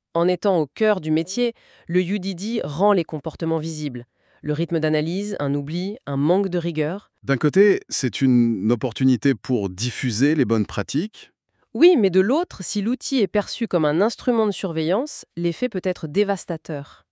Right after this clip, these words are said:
Speaker 2: La confiance devient la clé alors ?
Speaker 1: C'est la condition sine qua non. Le document insiste beaucoup là-dessus. La réussite de ces outils, ça dépendra de choix de design très sobres, de règles de gouvernance très claires et d'une transparence totale.
Speaker 2: L'objectif, c'est d'augmenter les capacités,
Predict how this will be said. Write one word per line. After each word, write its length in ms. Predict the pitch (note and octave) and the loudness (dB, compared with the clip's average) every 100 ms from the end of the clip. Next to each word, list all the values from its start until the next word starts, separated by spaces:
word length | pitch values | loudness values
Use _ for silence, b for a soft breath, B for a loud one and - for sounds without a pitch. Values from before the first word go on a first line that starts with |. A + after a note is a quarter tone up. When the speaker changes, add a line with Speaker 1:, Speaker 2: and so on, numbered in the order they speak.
| - | -4
Speaker 2:
La 120 | G#2 | -2
confiance 360 | B2+ A#2+ D#3+ D#3 | 0 2 2 2
devient 240 | A2 F#2 | 2 0
la 120 | E2 D#2 | -2 -2
clé 180 | A#2 | -2
alors ? 400 | F3+ F2+ D2 _ _ _ | 0 -2 -6 _ _ _
Speaker 1:
C'est 140 | - D#3+ | -4 -2
la 100 | C#3+ | -2
condition 400 | D3 C3+ - D#3+ | -4 -6 -6 -8
sine 320 | - F3+ D3 | -4 -2 -2
qua 160 | - C3 | -2 -4
non. 240 | A#2 G2+ - b b b b | -4 -8 -14 b b b b
Le 80 | F3+ | -2
document 320 | F#3+ C4 E4+ | 0 2 4
insiste 320 | D#4+ G3 - | 2 -2 -8
beaucoup 320 | D3+ C4 - A3+ | -2 -2 0 0
là-dessus. 400 | E3+ - - A#2+ b b b | 0 -4 -14 -16 b b b
La 140 | E3+ | 0
réussite 420 | E3+ A3+ G#3+ A#3+ | 2 0 -2 -6
de 80 | F3+ | -8
ces 280 | D#3+ D#3 D3+ | -8 -8 -10
outils, 280 | G#3+ - F#4 | -10 -6 -2
ça 160 | F3 | 0
dépendra 400 | F3 E3 D#3+ D#3+ | 0 0 0 0
de 80 | D3 | -2
choix 220 | - - | -4 -4
de 60 | D#3+ | -4
design 340 | D#3 D3+ D3 | -4 -4 -4
très 180 | - G#3+ | -2 -4
sobres, 420 | - E3 F#3 G#3+ - | -2 -4 -4 -6 -8
de 100 | D#3 | -4
règles 300 | D3+ G3+ G3+ | 0 2 2
de 80 | F3 | 0
gouvernance 520 | E3 E3+ E3 D#3+ - | 0 2 2 0 -4
très 220 | - C4+ C4+ | -2 0 0
claires 360 | G3+ F#3+ A3 - | 0 0 0 -4
et 80 | D3 | -2
d'une 160 | D3 | -2
transparence 560 | - F3+ - D3+ D3 - | -2 -6 -4 -4 -4 -4
totale. 460 | A#3 - A#2 C#3 _ _ _ - | -4 -4 -8 -10 _ _ _ -6
Speaker 2:
L'objectif, 540 | F#2+ G#2 C3+ - F#3+ - | -4 0 0 2 -2 0
c'est 280 | - B2 - - | 0 0 0 -10
d'augmenter 680 | G#2 D3+ D3+ D#3+ D3 E3 | 2 2 4 4 4 2
les 100 | D#3 | 2
capacités, 600 | C3 B2 A2+ - G2+ D2+ | 0 0 0 -2 -6 -8